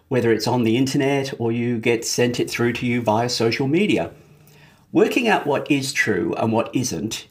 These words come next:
is tough. I don't claim to be perfect, and I sometimes get things wrong,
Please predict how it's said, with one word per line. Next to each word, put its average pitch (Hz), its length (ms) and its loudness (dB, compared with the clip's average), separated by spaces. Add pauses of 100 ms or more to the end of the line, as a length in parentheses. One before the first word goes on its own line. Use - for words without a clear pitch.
is 117 160 -2
tough. - 360 -6 (480)
I 147 120 4
don't 165 200 2
claim 151 200 0
to 147 80 -2
be 131 100 -2
perfect, - 560 -2 (540)
and 190 120 2
I 202 60 4
sometimes 202 400 2
get 123 220 0
things 113 260 0
wrong, 92 380 -2